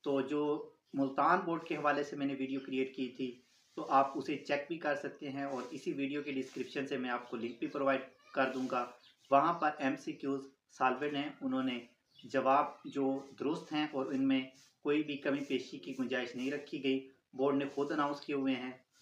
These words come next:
और आप उनको अच्छे तरीके से तैयार करें, और इंशाल्लाह आपके exam में एटी प्लस, नाइंटी के करीब आपके marks आ सकते हैं।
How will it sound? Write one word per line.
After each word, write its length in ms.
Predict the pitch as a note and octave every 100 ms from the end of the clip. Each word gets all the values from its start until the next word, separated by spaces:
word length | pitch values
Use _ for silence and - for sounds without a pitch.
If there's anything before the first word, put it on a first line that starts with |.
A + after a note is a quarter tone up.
| _ C#3+
और 160 | C#3+ D3
आप 360 | C3+ C3+ -
उनको 280 | E3 G3 G3
अच्छे 220 | D#3+ -
तरीके 360 | C#3+ C#3 C3+ C3+
से 140 | C3+ A#2+ - _ _ -
तैयार 240 | C3+ C3
करें, 320 | - C#3 C3+ - - -
और 180 | C#3 D3
इंशाल्लाह 520 | C3+ C#3 B2 - C3
आपके 280 | C3+ - D3+
exam 360 | C3 A#2 B2
में 300 | A#2+ A#2 A#2 - _ _ _ _ D3
एटी 260 | C#3+ F3+
प्लस, 440 | F3 C#3+ C3+ - -
नाइंटी 320 | C3+ C3+ C3+
के 80 | D#3
करीब 300 | C#3 C3 C3
आपके 280 | B2 A2+ B2+
marks 400 | A2+ A2+ G#2+ - -
आ 120 | A#2
सकते 340 | A2+ - - A2
हैं। 200 | A2+